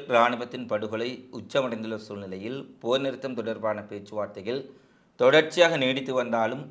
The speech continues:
ஒரு போர் நிறுத்தம் ஏற்படுமா என்பது மிகப்பெரிய கேள்விக்குறியாக அமைந்திருக்கின்றது. அடுத்து கவுதிகளின் தாக்குதலை அடுத்து இஸ்ரேலுக்குள் மிகப்பெரிய அதிர்ச்சிகரமான சம்பவம் நடைபெற்றிருக்கின்றது. பாரசீக வளைகுடாவில் அமெரிக்க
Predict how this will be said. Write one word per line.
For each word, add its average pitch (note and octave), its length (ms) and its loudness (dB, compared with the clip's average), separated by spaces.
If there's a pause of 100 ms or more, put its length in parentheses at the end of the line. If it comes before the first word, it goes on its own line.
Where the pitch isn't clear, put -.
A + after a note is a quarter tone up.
ஒரு G#2+ 120 -8 (100)
போர் B2 220 -4
நிறுத்தம் C3 360 -12 (300)
ஏற்படுமா A#2+ 580 -2
என்பது G2+ 300 -10 (200)
மிகப்பெரிய G#2+ 380 -8 (160)
கேள்விக்குறியாக A2+ 680 -2
அமைந்திருக்கின்றது. F#2+ 600 -10 (880)
அடுத்து D#3+ 300 10 (100)
கவுதிகளின் D3+ 520 4 (220)
தாக்குதலை A#2+ 600 6
அடுத்து G#2 300 -12 (200)
இஸ்ரேலுக்குள் G#2+ 580 -8 (140)
மிகப்பெரிய G#2+ 440 -8 (100)
அதிர்ச்சிகரமான G#2 640 -8 (200)
சம்பவம் G#2+ 420 -4 (640)
நடைபெற்றிருக்கின்றது. A#2+ 960 2 (260)
பாரசீக C#3 600 6
வளைகுடாவில் G#2 580 -4 (880)
அமெரிக்க B2 380 4